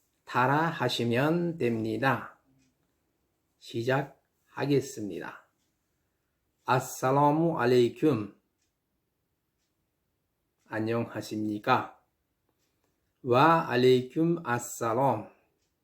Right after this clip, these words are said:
안녕하세요. 대답 인사.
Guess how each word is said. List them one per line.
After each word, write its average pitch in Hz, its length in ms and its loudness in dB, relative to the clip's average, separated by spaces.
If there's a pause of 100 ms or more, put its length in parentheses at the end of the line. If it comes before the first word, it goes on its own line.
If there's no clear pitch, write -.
(1500)
안녕하세요. 117 960 -2 (840)
대답 117 560 -2
인사. 107 580 -4